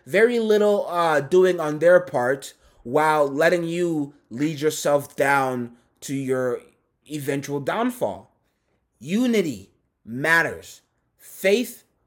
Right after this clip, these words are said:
focus, and unity. Without those three, you lose. My friends, we are entering the dark ages. A, a lot of people are, are underestimating just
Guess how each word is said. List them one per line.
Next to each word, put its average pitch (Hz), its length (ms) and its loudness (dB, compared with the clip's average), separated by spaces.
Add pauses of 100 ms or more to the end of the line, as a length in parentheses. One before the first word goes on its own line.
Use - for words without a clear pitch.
(160)
focus, 202 720 0
and 156 260 -6
unity. 143 460 -4 (320)
Without 165 460 -2
those 190 260 2
three, 175 520 -2 (420)
you 165 260 -6
lose. 214 560 -6 (640)
My 170 180 -2
friends, 180 440 0
we 180 180 -2
are 196 220 4
entering 214 520 -2
the 180 80 -2
dark 160 400 0
ages. 104 540 -10 (380)
A, 151 560 -2 (1080)
a 175 60 -4
lot 262 200 6
of 220 140 0
people 214 340 0
are, 180 280 2
are 170 240 0
underestimating 170 920 -2 (280)
just - 460 0